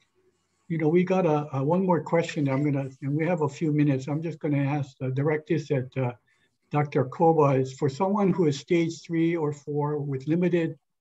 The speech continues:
other issues, is it better to be more aggressive with chemotherapy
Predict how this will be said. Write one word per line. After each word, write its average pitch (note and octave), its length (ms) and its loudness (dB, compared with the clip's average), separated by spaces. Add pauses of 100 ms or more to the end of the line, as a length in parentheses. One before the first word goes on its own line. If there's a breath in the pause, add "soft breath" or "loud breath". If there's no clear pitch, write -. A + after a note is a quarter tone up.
(180)
other D#3 240 -2
issues, C#3+ 460 0
is C3+ 140 -4
it C3+ 140 -4
better F#3 240 4
to F#3+ 160 -6
be D3 180 0
more D3 260 0
aggressive F3 600 -4
with F3 200 -4
chemotherapy F3 920 -2